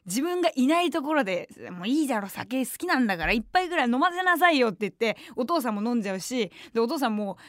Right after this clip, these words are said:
「息子にバレないように、あなたは酒を継ぐんですよ」みたいな感じで、もう、あの、そのね、ワイフに言うんですよ、ワイ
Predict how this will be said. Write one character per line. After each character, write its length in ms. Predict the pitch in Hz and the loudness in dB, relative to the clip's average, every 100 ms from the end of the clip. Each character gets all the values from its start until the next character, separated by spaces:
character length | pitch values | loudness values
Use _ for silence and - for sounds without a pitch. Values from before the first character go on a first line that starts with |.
| - - | -10 -2
「息 220 | 247 - | 0 0
子 120 | 330 | -2
に 100 | 311 | 0
バ 180 | 220 247 | 0 -2
レ 140 | 359 | 0
な 100 | 381 | 2
い 140 | 262 233 | 2 2
よ 160 | 262 | 2
う 80 | 269 | 2
に、 220 | 220 185 | -2 -6
あ 160 | 170 190 | -4 -2
な 100 | 294 | 2
た 120 | 233 | 0
は 80 | 165 | 0
酒 240 | - - | -6 -2
を 100 | 339 | -2
継 140 | - 240 | 0 0
ぐ 180 | 427 381 | 2 4
ん 40 | |
で 100 | 240 | 2
す 120 | 220 | 0
よ」 100 | 185 | -4
み 100 | 208 | -2
た 80 | - | -2
い 180 | - 269 | 0 0
な 80 | 233 | 2
感 160 | 285 | 4
じ 80 | 285 | 4
で、 200 | 285 220 294 349 285 | 4 2 0 -10 -2
も 120 | 247 | 0
う、 20 | |
あ 80 | 233 | 0
の、 100 | 220 | -2
そ 120 | 208 | -8
の 100 | 202 | -8
ね、 160 | 196 240 | -4 -2
ワ 160 | 240 285 | 2 2
イ 80 | |
フ 100 | 277 | 0
に 100 | 190 | -6
言 100 | 214 | -2
う 20 | 285 | -2
ん 40 | |
で 60 | 254 | 0
す 120 | 214 | -2
よ、 100 | 185 | 0
ワ 100 | |
イ 40 | 247 | -2